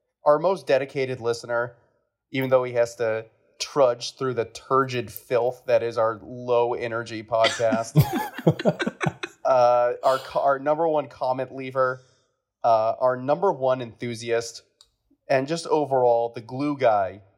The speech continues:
Speaker 1: the Charlie Kelly of our league. So congratulations, Tim. I am rooting for you so hard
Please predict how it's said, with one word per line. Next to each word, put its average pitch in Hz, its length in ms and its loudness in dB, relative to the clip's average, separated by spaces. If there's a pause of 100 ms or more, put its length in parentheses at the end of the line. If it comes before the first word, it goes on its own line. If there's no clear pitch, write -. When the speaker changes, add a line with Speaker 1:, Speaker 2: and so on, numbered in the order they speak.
(340)
Speaker 1:
the 117 60 -6
Charlie 147 400 0
Kelly 117 600 0 (540)
of 123 160 4
our 107 180 4
league. 98 480 -10 (1080)
So 131 280 2
congratulations, 135 880 -4
Tim. 107 360 0 (520)
I 143 180 6
am 175 100 -2
rooting 160 320 -4
for - 100 -10
you 123 200 -4
so 180 680 2
hard 160 480 2